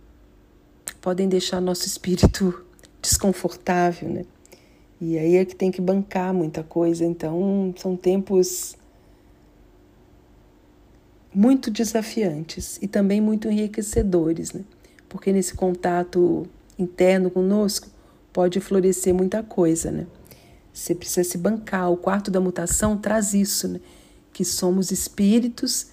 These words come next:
que viemos explorar a vida, né?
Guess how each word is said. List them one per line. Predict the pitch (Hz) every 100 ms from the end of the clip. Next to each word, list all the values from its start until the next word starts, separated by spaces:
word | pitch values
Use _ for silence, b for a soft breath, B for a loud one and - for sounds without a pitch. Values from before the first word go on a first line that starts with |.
| b b b -
que | 196
viemos | 175 180 175 175 196 190
explorar | 202 240 - - 254 247 202 220 233 - -
a | 170
vida, | 160 147 139 170
né? | 165